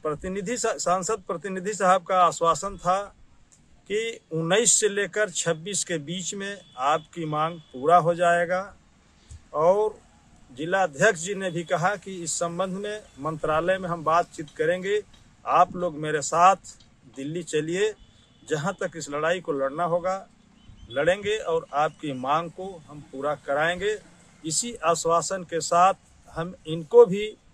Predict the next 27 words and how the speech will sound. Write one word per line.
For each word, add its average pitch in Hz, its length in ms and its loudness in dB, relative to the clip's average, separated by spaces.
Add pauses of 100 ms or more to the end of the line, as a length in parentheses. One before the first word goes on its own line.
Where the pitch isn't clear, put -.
(260)
इकतीस 175 440 -6
जनवरी 175 380 4
तक 196 260 2 (300)
मौका 151 380 0
दिए 196 280 -2
कि 185 260 -10
ठीक 214 300 -10
है, 208 120 -6 (160)
आप 147 240 0
हमारी 156 340 -6
मांगों 151 360 -6
को 165 140 -8
गंभीरतापूर्वक 151 920 -6
लिए, 180 340 0 (480)
आपका 143 360 -2
स्वागत 151 520 -2
है, 175 160 0
धन्यवाद 143 560 4
है, 214 220 2 (400)
आपका 165 360 4
सरकार 165 520 4
है, 202 260 2 (140)
आप 127 160 -4
भरोसा 135 460 0
दे 202 160 -4
रहे 196 180 -2
हैं, 220 180 -6